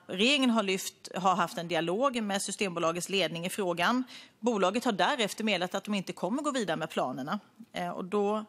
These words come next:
anser regeringen inte heller att det finns anledning att gå vidare med förslaget. Jag vill,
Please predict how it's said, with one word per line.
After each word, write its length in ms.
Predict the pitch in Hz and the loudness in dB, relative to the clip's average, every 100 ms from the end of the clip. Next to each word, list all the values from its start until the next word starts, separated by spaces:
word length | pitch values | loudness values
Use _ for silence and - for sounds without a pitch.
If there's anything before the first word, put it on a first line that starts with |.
| - | -2
anser 420 | 196 185 196 190 - - | -2 0 -4 -6 -10 -4
regeringen 380 | 196 180 185 | -2 0 -2
inte 180 | 185 180 | -2 0
heller 160 | 175 170 | 2 0
att 80 | 175 | -2
det 80 | |
finns 220 | 180 180 - | -6 -6 -4
anledning 200 | 180 165 | -4 -4
att 100 | - | -4
gå 80 | |
vidare 300 | 175 202 175 | -2 0 2
med 140 | 185 180 | 0 -2
förslaget. 460 | 196 180 165 185 - - - - - - - - - _ _ | -2 2 2 0 -6 -14 -14 -14 -16 -18 -20 -20 -20 _ _
Jag 160 | 202 214 | 6 6
vill, 220 | 285 | 6